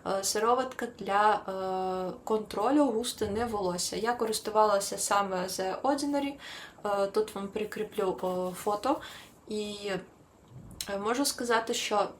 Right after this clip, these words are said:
ця сироватка і будь-яка інша, тому що їх, в принципі, дуже багато, е, вона не спрямована на то, щоб, е, взагалі зупинити випадіння волосся, тобто густина. Густина,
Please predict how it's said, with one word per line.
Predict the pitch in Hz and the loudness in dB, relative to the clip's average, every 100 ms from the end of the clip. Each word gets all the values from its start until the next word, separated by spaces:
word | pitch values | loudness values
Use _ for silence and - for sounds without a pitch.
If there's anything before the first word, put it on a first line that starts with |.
| - | 0
ця | 254 | 4
сироватка | - 320 285 269 254 - 208 202 | 6 6 8 6 2 4 4 4
і | - | -2
будь-яка | 196 240 226 220 - | -2 0 4 4 4
інша, | 175 220 311 359 | -2 0 2 2
тому | 254 208 202 | 0 -4 -4
що | - 196 | -4 -4
їх, | 196 - | -6 -8
в | |
принципі, | - 214 208 180 185 | 0 0 0 -4 -4
дуже | 196 214 196 | 2 2 2
багато, | 185 180 262 359 262 - - - - 240 | -2 6 6 6 2 -2 -12 -14 -10 -4
е, | 196 | -4
вона | 202 202 269 330 | -2 2 2 2
не | 220 254 | 2 2
спрямована | 294 - 220 220 262 302 285 247 | 2 0 2 6 6 6 2 0
на | 202 | -2
то, | 202 214 226 - | -2 4 2 2
щоб, | - - 208 190 | -6 0 0 0
е, | 208 196 190 190 185 | -2 -2 0 0 -2
взагалі | - 196 196 196 | -2 -2 0 0
зупинити | 190 180 - 185 196 190 180 - - - | 0 0 -2 -2 -2 -2 -4 -4 -16 -6
випадіння | 208 208 190 196 180 | -4 -2 -2 -2 -2
волосся, | 180 196 320 - - 185 | 0 4 4 4 -2 -6
тобто | 190 - 180 - | -8 -6 -6 -4
густина. | 202 262 - 269 185 175 - - - | -2 0 0 0 -2 -4 -12 -18 -16
Густина, | - 214 - 233 269 | -10 -8 -6 0 2